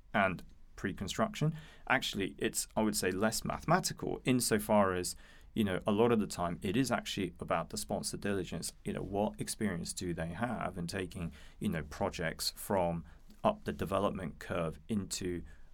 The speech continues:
um, construction, you know, so that you can get it to the production, which is the, you know, sort of key value inflection point. So from that perspective, um, there's actually probably more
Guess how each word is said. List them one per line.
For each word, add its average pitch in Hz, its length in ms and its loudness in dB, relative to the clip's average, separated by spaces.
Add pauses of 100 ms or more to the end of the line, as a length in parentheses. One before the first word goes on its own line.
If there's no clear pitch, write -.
(140)
um, 85 300 2
construction, - 1040 0
you 107 80 0
know, 85 140 0
so 95 240 2
that 85 200 -2
you 95 140 -4
can 85 180 -8
get 85 200 -4
it 71 100 -8
to 90 180 -4
the 85 120 -6
production, - 520 -4
which 92 200 -4
is 90 160 -4
the, 85 200 -4 (120)
you 87 80 -4
know, 80 100 -6
sort - 180 -6
of - 60 -10
key - 380 -4 (160)
value - 320 -2
inflection - 420 -2
point. - 340 -8 (100)
So 92 340 4 (480)
from 107 200 4
that 127 220 6
perspective, 104 840 2 (160)
um, 87 380 4 (1120)
there's 113 180 4
actually 104 380 4
probably 95 440 0
more 92 380 0